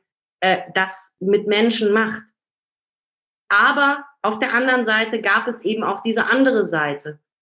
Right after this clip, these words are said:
dass ich in Wohnräumen untergebracht war, dass sie irgendwann zum Beispiel an Weihnachten haben sie mir dann einen Fernseher gebracht, ja, weil sie gesagt haben, "Hey, es,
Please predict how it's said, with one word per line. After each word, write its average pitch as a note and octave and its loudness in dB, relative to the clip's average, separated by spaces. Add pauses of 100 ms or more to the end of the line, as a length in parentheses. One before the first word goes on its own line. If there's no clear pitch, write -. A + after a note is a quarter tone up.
(500)
dass G#3+ -2
ich G#3+ -4 (360)
in A#3+ 4
Wohnräumen G#3+ 0
untergebracht A3 0
war, F#3 -2 (260)
dass G#3+ -4
sie A3 -2
irgendwann G#3+ 2
zum G#3 -6
Beispiel G3 -2 (420)
an G3+ 0
Weihnachten A3 0 (160)
haben A#3 2
sie A3+ 0
mir A3 4
dann G3 0
einen F#3 0
Fernseher A3+ 0
gebracht, G#3+ -2 (340)
ja, F3 -4 (220)
weil G#3+ 4
sie G#3+ 0
gesagt G3 -4
haben, G3 -4
"Hey, G#3+ 2 (920)
es, - -4